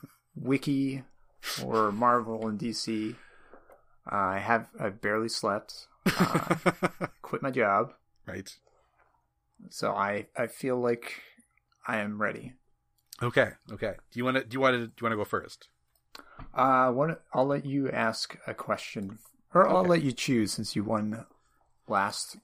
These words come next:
Speaker 1: That's
Speaker 2: year.
Speaker 1: good.
Speaker 2: You,
Speaker 1: Your, your
Speaker 2: you win the
Speaker 1: inclination,
Speaker 2: coin toss.
Speaker 1: your inclination seems to be for me to ask the question first, so I will, I will do that.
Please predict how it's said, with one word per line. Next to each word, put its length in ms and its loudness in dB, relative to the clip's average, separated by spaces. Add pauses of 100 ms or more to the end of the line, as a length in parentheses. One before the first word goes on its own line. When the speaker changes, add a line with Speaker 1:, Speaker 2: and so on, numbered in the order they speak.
(160)
Speaker 1:
That's 160 2
Speaker 2:
year. 140 2
Speaker 1:
good. 60 -6
Speaker 2:
You, 120 -8
Speaker 1:
Your, 200 4
your 300 0
Speaker 2:
you 80 2
win 100 4
the 100 4
Speaker 1:
inclination, 80 -4
Speaker 2:
coin 280 -4
toss. 600 -2
Speaker 1:
your 160 0
inclination 440 -2
seems 140 -10
to 60 -12
be 160 -2
for 160 -10
me 140 -4
to 220 -4
ask 180 -8
the 60 -20
question 300 -4
first, 260 -12
so 80 -14
I 80 -10
will, 280 -8 (720)
I 80 -6
will 120 -2
do 100 -6
that. 220 -2